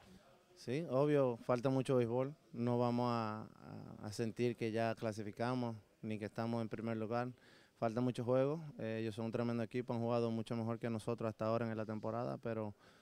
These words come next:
ah, como dije anteriormente, falta mucho juego. Vamos a ver cómo terminamos. Eh, nos quedan once juegos más contra ellos. Vamos a venir todos los días aquí a tratar de ganar, jugar fuerte como lo hacemos,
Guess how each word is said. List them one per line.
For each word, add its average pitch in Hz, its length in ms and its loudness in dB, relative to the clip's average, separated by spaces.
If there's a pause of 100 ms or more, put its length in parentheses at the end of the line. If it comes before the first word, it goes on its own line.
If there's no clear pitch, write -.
(920)
ah, 107 580 -2
como 113 240 -2
dije 117 160 2
anteriormente, 123 500 0
falta 110 280 -4
mucho 120 260 -6
juego. 117 320 -2
Vamos 113 240 -2
a 120 40 2
ver 117 100 -2
cómo 120 180 -2
terminamos. 120 560 -2 (220)
Eh, 107 260 -6
nos 104 100 -6
quedan 117 280 -2
once 120 240 -2
juegos 117 200 0
más 120 160 -2
contra 117 400 -4
ellos. 127 220 -4 (540)
Vamos 107 260 -2
a 113 40 2
venir 117 180 2
todos 120 200 2
los 117 120 0
días 117 120 2
aquí 113 160 -4
a 123 60 0
tratar 117 300 0
de 117 80 2
ganar, 123 360 0
jugar 123 220 2
fuerte 139 360 0
como 123 200 0
lo 117 60 4
hacemos, 123 560 -2